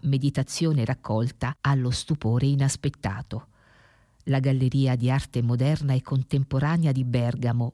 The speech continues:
gamec, è stata fondata invece nel millenovecentonovantuno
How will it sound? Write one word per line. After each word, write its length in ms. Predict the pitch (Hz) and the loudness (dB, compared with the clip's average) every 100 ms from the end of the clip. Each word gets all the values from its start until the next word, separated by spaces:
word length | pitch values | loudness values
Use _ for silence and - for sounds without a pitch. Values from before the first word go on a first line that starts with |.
| _ | _
gamec, 800 | - 127 143 120 120 127 - 139 - | -2 0 0 -2 -4 -6 -6 -8 -4
è 80 | |
stata 420 | 180 - 135 120 127 | -4 -2 -4 -2 -4
fondata 520 | - 147 156 190 160 | -2 0 0 0 0
invece 400 | 139 160 - 156 | 0 0 0 0
nel 240 | 131 131 | 0 2
millenovecentonovantuno 1500 | 156 202 196 165 147 143 135 147 139 131 131 135 117 120 120 | 0 0 -2 -2 -2 -2 -4 -2 -2 0 -2 -2 -6 -4 -6